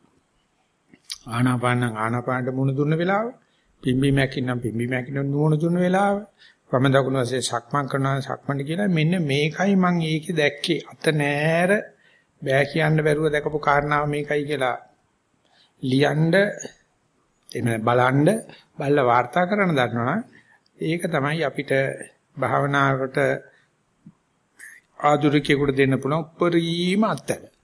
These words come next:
නමුත් ඒකෙදී ඒ ආධුනිකයා අතින් ඒක නොලිය වෙන එක තමයි මායයි කියලා කියන්නේ. ලියන්නෙම නෑ. ඒ දෝෂ-, ඒ දෝ-, දෝ-, මේ යෝගාවචරගේ දෝෂයක් නෙවෙයි.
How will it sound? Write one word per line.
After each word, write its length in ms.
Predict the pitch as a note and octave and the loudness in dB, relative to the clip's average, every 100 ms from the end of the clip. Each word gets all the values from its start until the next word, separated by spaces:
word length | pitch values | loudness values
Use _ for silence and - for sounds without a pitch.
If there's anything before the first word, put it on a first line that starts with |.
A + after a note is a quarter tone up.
| _ _ C#3+ | _ _ -6
නමුත් 220 | C#3 C#3 | -6 -4
ඒකෙදී 460 | C#3 C3 C#3 D#3+ A#3+ - - _ _ | -4 -2 -2 -2 -2 -6 -20 _ _
ඒ 120 | D#3 D3 | -6 -4
ආධුනිකයා 720 | - C3+ D3+ F3 F#3 F3+ C#3+ | 0 0 2 2 2 2 2
අතින් 280 | B2+ E3 E3+ | 0 -2 -2
ඒක 180 | D3+ E3+ | -2 0
නොලිය 440 | D3 C3+ C3+ E3 F#3 | 2 2 2 4 4
වෙන 220 | F#3 F#3+ | 6 4
එක 160 | F#3 F#3 | 4 0
තමයි 280 | F#3 G3+ G#3+ | 0 2 2
මායයි 420 | F3+ D#3 B2 A2 | 2 2 0 -2
කියලා 260 | G#2 G2+ | -6 -12
කියන්නේ. 280 | - - - _ _ _ _ _ _ _ _ | -12 -16 -16 _ _ _ _ _ _ _ _
ලියන්නෙම 580 | C3+ C3+ C#3+ C#3+ C#3+ C#3+ | 2 6 6 4 0 2
නෑ. 220 | F#3+ C#3 - _ _ _ _ _ _ _ _ _ _ | 0 0 -8 _ _ _ _ _ _ _ _ _ _
ඒ 80 | C#3+ | -2
දෝෂ-, 300 | C#3 F3 D#3+ | 4 4 2
ඒ 120 | D3+ | 0
දෝ-, 220 | C3 C#3+ | 2 2
දෝ-, 240 | C3 C3 A#2+ | 2 0 -2
මේ 200 | A#2+ A#2 | -6 0
යෝගාවචරගේ 600 | C3 D3 E3+ E3+ E3+ D#3 | 2 4 4 2 -2 0
දෝෂයක් 380 | D#3+ D3+ C3+ - | 0 2 0 0
නෙවෙයි. 280 | F#3 C#3+ | -2 -4